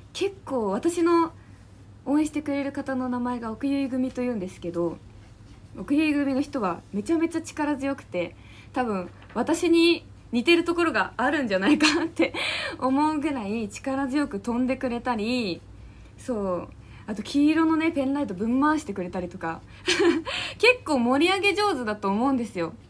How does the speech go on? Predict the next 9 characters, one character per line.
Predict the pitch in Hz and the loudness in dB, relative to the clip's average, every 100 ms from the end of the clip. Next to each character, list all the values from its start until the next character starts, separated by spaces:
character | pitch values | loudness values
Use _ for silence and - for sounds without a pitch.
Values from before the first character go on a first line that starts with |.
| - - | -20 -8
だ | 233 | -6
か | 208 | -4
ら、 | 196 226 190 - - - - | -2 0 -2 -4 -16 -12 -2
み | 240 | 2
ん | 247 | 2
な、 | 240 233 - | 0 -4 -2
本 | 285 285 | 0 2
当 | 277 | 2
に、 | 277 214 | 0 0